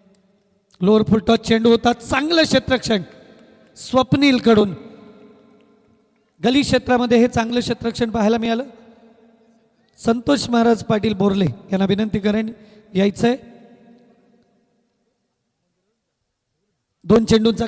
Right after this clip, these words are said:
खेळ संपलाय. धापलकावर धावा लागल्या चार. पहिल्या चेंडूवर चौकार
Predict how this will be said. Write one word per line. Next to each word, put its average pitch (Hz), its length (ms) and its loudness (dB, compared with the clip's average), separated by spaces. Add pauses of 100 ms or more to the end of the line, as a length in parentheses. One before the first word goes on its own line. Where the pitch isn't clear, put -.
खेळ 233 140 2
संपलाय. 214 400 -2 (680)
धापलकावर 247 460 2
धावा 240 260 0
लागल्या 240 360 0
चार. 208 240 0
पहिल्या 220 380 0
चेंडूवर 226 340 0
चौकार 214 580 -4